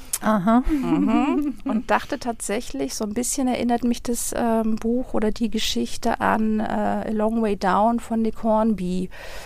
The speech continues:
Speaker 2: Also eine Schicksalsgemeinschaft,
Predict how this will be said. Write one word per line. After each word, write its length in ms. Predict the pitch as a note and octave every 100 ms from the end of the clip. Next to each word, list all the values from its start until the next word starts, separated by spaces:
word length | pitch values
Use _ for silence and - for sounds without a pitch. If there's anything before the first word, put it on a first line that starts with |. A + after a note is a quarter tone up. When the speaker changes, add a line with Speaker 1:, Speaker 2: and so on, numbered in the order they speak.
| -
Speaker 2:
Also 240 | - F#3+ F#3+
eine 300 | - G3+ G3
Schicksalsgemeinschaft, 1600 | - - B3 - A#3 A3+ - A3 G3+ F3+ A3+ G#3+ A3 G3+ G3+